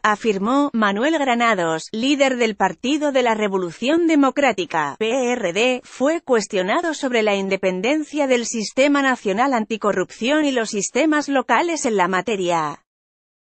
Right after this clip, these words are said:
Respondió que están a favor de la revisión constitucional para efecto de no permitir que bajo ninguna circunstancia haya compadrazgos ni ternas de los presidentes de la República o de quienes están en el Ejecutivo local, para efecto de que ocupen los cargos que deben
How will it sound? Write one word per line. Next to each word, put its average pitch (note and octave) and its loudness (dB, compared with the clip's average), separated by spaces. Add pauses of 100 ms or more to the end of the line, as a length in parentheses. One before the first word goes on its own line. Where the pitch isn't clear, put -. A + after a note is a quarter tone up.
(120)
Respondió G#3+ 0
que - -6
están G#3+ 0
a G3+ 0
favor A#3 0
de A3+ 0
la G3+ 2
revisión G3 -2
constitucional A3 -2
para A#3 0
efecto D#4 -4
de A#3+ 0
no A#3+ 0
permitir C4 0
que C#4+ 0
bajo C#4 -2
ninguna B3 0
circunstancia B3 0
haya C4 0
compadrazgos A3+ 0
ni A3 0
ternas C#4+ 0
de A3+ -2
los F3 -2
presidentes A3+ 2
de A#3 2
la A3 2
República C4 -2
o A3+ 2
de A#3 0
quienes G#3+ 0
están A3 -2
en A#3 -2
el A3 0
Ejecutivo A3 -4
local, G#3 2
para F#3+ 2
efecto C4+ -2
de A#3+ 0
que G#3+ 2
ocupen C#4 -2
los A#3 -2
cargos D4 0
que B3+ 0
deben E3 -2